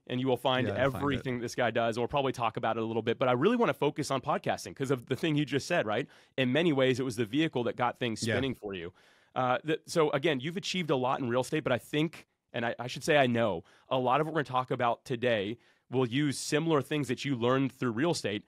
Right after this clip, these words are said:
Speaker 1: That was
Speaker 2: Yeah.
Speaker 1: just the vehicle that you chose. That was the lane you decided to go in, but it works for podcasting as a guest or as a host as well. So I'm excited to
Speaker 2: Thousand percent.
Speaker 1: explore some of, like, what makes you so success-, su-, successful at what you do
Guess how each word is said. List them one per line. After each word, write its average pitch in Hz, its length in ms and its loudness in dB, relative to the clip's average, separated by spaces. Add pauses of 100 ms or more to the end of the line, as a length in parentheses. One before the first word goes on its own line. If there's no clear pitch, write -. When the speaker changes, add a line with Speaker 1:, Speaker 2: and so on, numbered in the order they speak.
(140)
Speaker 1:
That 143 80 -2
was 147 80 2
Speaker 2:
Yeah. - 20 0
Speaker 1:
just 165 140 -2
the 123 80 2
vehicle 135 400 -2
that 113 200 -6
you 104 80 -8
chose. 127 380 -2
That 113 100 -2
was 135 120 -2
the 131 60 2
lane 123 180 0
you 135 80 0
decided 101 260 -4
to 113 40 0
go 139 120 2
in, 113 40 -2
but 113 120 -2
it 113 80 -4
works 120 400 0
for 123 100 -2
podcasting 117 680 -4
as 113 200 -2
a 101 80 -4
guest 107 340 -6 (220)
or 127 180 4
as 110 80 0
a 107 60 -4
host 117 320 -4
as 98 120 -10
well. 101 300 -4 (160)
So - 140 -6
I'm 156 60 2
excited 185 340 2
to 151 60 4
Speaker 2:
Thousand 143 40 4
percent. - 160 -6
Speaker 1:
explore 160 260 6
some 147 200 0
of, 127 100 2
like, 123 220 2 (220)
what 151 200 6
makes 143 340 0
you 127 360 0 (160)
so 143 300 2
success-, 143 560 -2
su-, 123 180 -10 (100)
successful 147 480 -2
at 107 60 0
what 147 160 2
you 131 100 -2
do 127 320 2